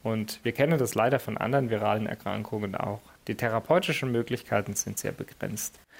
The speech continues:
Am besten ist es, die Erkrankung zu verhindern. Und dazu gibt es heute erfreulicherweise ein Werkzeug, die Impfung. Und deswegen kann ich an dieser Stelle auch unsere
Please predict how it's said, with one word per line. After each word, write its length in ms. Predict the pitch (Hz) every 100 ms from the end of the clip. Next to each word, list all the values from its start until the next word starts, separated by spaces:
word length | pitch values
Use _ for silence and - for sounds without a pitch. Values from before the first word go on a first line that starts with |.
| - -
Am 120 | 107
besten 420 | 104 143 - - 120
ist 280 | 107 -
es, 140 | 110 -
die 120 | -
Erkrankung 680 | - - 98 110 - 117 101
zu 120 | 104
verhindern. 680 | 104 92 107 110 120 113 110 - - -
Und 140 | 107
dazu 220 | 101 - 110
gibt 340 | - 147 151 -
es 260 | 131 -
heute 260 | - 113 -
erfreulicherweise 1000 | 98 98 98 104 127 113 107 101 95 104
ein 180 | 98 95
Werkzeug, 480 | 98 98 - 113 101 - -
die 220 | 127 143
Impfung. 500 | 131 156 - 135 127 - - - -
Und 100 | 123
deswegen 380 | 113 117 117 110
kann 160 | 104 107
ich 120 | 110
an 80 | 107
dieser 240 | 117 131
Stelle 380 | 120 - 113 107
auch 180 | 107 -
unsere 340 | 110 - 107